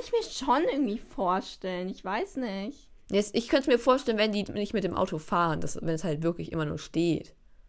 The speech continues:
Speaker 1: Hm.
Speaker 2: Aber irgendwie fahren, so ein bisschen Fahrtwind und so, kann ich mir nicht vorstellen, dass es so eingestaubt ist.
Speaker 1: Ja, aber vielleicht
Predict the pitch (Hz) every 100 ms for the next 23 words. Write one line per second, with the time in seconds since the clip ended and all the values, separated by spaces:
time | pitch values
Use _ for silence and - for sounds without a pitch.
0 | - - 226 208 202 202 254 220 220 -
1 | - 180 180 180 - - 175 180 185 180
2 | 175 160 156 160 - 165 165 170 180 165
3 | 160 170 165 160 - - 170 175 175 165
4 | 170 - 160 160 - - 170 185 160 -
5 | 175 - - 85 190 220 214 190 226 240
6 | 254 262 -